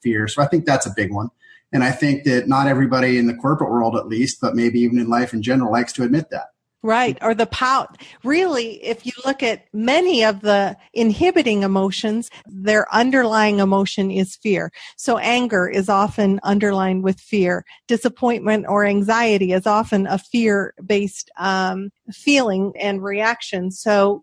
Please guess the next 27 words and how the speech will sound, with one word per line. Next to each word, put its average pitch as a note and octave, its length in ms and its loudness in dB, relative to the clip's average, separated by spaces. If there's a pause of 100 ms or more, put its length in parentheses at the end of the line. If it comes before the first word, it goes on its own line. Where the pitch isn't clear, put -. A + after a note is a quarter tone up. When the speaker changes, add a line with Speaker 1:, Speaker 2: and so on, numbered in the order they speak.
Speaker 2:
you C4+ 300 0
tapping B3 460 0
into G#3+ 260 0
your G#3 180 0
own C4 260 0
fear G3 300 0
was G3 220 -2
really G#3 300 0
empowering G3+ 640 0
for - 180 -8
you. G3+ 420 0 (420)
And D4+ 140 2
when E4 180 2
you G4+ 420 2
work E4 240 0 (120)
with C4+ 280 -2
clients F#4 720 -2
around A3+ 560 0
that G#3+ 240 2
aspect, G#3 800 -2
what F#4 160 -2 (600)
kinds D4+ 280 0
of D4 60 -6 (180)
reaction B3 720 -6
do G3+ 100 -8
you G3 300 -4
get F#3 280 -2